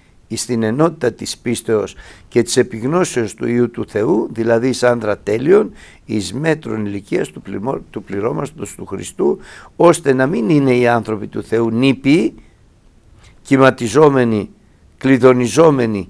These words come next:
και περιφερόμενοι με πάντα άνεμο της διδασκαλίας, αλλά γνωρίζονται στην απόλυτη αλήθεια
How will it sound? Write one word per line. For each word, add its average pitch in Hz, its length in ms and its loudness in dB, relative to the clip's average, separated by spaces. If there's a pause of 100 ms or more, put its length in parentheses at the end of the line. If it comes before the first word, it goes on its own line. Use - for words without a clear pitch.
(140)
και 123 140 2
περιφερόμενοι 127 920 2 (280)
με 120 140 0
πάντα 131 400 4
άνεμο 123 440 2
της 113 240 -6
διδασκαλίας, 107 920 -4 (520)
αλλά 131 460 -2 (380)
γνωρίζονται 123 720 0
στην 113 260 -8
απόλυτη 120 600 -2
αλήθεια 120 580 -6